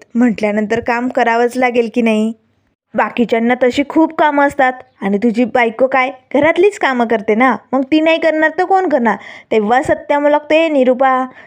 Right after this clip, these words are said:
बाकीची कोणी माणसं एवढी कामं करत नसेल एवढं काम माझी बायको धूमकेतू करते आणि हे बघ तिला मी या घरात मानाने आणलंय, त्यामुळे तिला या घरात मान मिळालाच पाहिजे, नीट लक्षात ठेव." तेवढ्या दरवाजाची बेल वाजते. तेव्हा लगेच निरूपा म्हणू लागते, "फुलवाली,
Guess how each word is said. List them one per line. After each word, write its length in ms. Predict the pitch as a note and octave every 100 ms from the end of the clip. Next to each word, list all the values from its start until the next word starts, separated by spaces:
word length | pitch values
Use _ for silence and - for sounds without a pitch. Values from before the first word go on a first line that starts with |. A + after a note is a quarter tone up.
| _
बाकीची 480 | A#3+ C4+ C#4 D#4+ D#4+
कोणी 400 | E4+ D4 C#4+ D#4
माणसं 320 | E4+ D4+ D#4
एवढी 220 | C#4+ C#4 D4
कामं 320 | D4 B3+ C4
करत 220 | C4 C4 C4+
नसेल 320 | B3+ C4 C#4
एवढं 280 | C4 B3+ B3+
काम 260 | C4+ C4 C4+
माझी 260 | A#3+ A3+
बायको 300 | B3 A#3+ A#3
धूमकेतू 580 | C4 B3 A3 G#3 A#3 A#3+
करते 400 | A#3+ A3+ - F#3+ - - -
आणि 180 | - A3+
हे 160 | A#3+ A#3
बघ 220 | C4 B3 B3 A#3
तिला 220 | A#3 C#4
मी 160 | D#4
या 140 | C4+ A#3+
घरात 340 | A3+ A#3 A#3+
मानाने 500 | B3+ A3+ A3 A#3 B3
आणलंय, 300 | B3 A#3+ G3+ F3 - -
त्यामुळे 400 | C4 C4 D4+ B3+
तिला 300 | C4 C4 A#3+
या 160 | B3 B3+ C4 -
घरात 400 | B3 A#3+ A3+ -
मान 260 | C4+ A#3+ C4
मिळालाच 500 | A#3+ A#3 A3+ A#3 -
पाहिजे, 240 | A3 A3
नीट 240 | C4 C4+ C4
लक्षात 440 | A#3+ - - B3+
ठेव." 220 | - A3+ - _
तेवढ्या 240 | F#3 F3 F#3+
दरवाजाची 600 | G3+ G3 G3 G3 G3+ B3+
बेल 280 | G#3 A#3+
वाजते. 320 | B3 B3+ B3+ B3+ - - - -
तेव्हा 260 | F#3 F3+
लगेच 400 | F3+ G#3 G#3 B3 C#4
निरूपा 340 | C4+ A#3+ A#3+
म्हणू 100 | B3
लागते, 340 | C4 C4 D4+ E4+
"फुलवाली, 680 | E4+ A#3+ A3+ A3+ A#3+ A#3